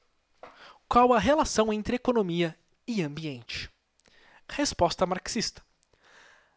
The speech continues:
A única solução definitiva para o problema da poluição e da degradação ambiental é a imposição de um severo limite sobre o desenvolvimento econômico. Somente assim a qualidade de vida pode ser preservada.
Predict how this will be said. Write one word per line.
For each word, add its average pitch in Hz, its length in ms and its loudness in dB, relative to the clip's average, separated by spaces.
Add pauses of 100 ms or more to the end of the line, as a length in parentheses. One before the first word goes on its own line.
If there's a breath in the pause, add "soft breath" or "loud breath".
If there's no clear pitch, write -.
(120 soft breath)
A - 80 6
única 339 360 4
solução 190 560 2 (260 soft breath)
definitiva 226 800 0
para 160 200 4
o 156 40 -4
problema 156 440 0
da 151 140 0
poluição 185 720 0
e 156 40 -4
da 147 180 -4
degradação 160 920 -2
ambiental 175 500 2 (360 soft breath)
é 175 100 2
a 180 80 2
imposição 190 580 2
de 185 80 -4
um 214 80 -2
severo 185 380 4
limite 208 460 -2
sobre 160 260 0
o 156 40 2
desenvolvimento 175 640 0
econômico. 143 580 -2 (720 loud breath)
Somente 294 400 2
assim 247 220 0
a 233 80 0
qualidade 190 400 2
de 156 80 -8
vida 165 200 0
pode 160 220 -2
ser - 200 -4
preservada. 151 720 2